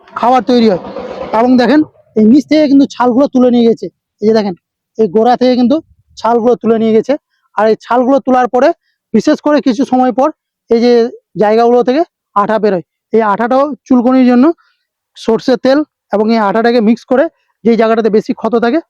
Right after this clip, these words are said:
সেইগুলোতে লাগানো হয়। আপনাদেরকে এগুলো যখনই আপনি হয়তো ইউজ করবেন তখন একটা ভেষজ চিকিৎসকের সঙ্গে পরামর্শ করে তারপরে এগুলো ব্যবহার করবেন। আমি বিশেষ করে আপনাদের গাছ পরিচিতি হিসাবে আপনাদের সঙ্গে পরিচয় করিয়ে দিচ্ছি,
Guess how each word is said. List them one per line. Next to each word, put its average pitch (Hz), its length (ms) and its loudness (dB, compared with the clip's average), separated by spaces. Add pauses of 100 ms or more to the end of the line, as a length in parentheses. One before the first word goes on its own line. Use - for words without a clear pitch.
(140)
সেইগুলোতে 233 400 0
লাগানো 190 300 -2
হয়। 156 140 -10 (1400)
আপনাদেরকে 247 500 0 (520)
এগুলো 226 240 0
যখনই 226 300 0
আপনি 240 220 -2
হয়তো 233 220 0 (380)
ইউজ 220 220 0
করবেন 240 260 0 (180)
তখন 214 200 -2
একটা 226 240 -2 (440)
ভেষজ 208 240 -2 (100)
চিকিৎসকের 247 420 -2
সঙ্গে 240 200 -2
পরামর্শ 220 380 -2
করে 254 180 -2
তারপরে 220 300 -4
এগুলো 220 180 0
ব্যবহার 202 260 -2
করবেন। 214 220 -2 (380)
আমি 233 240 0
বিশেষ 240 280 0
করে 269 180 0 (340)
আপনাদের 247 300 0
গাছ 220 240 -2 (100)
পরিচিতি 262 400 0
হিসাবে 240 300 0 (380)
আপনাদের 220 300 0
সঙ্গে 233 220 2 (360)
পরিচয় 247 320 0
করিয়ে 220 260 0
দিচ্ছি, 170 200 -8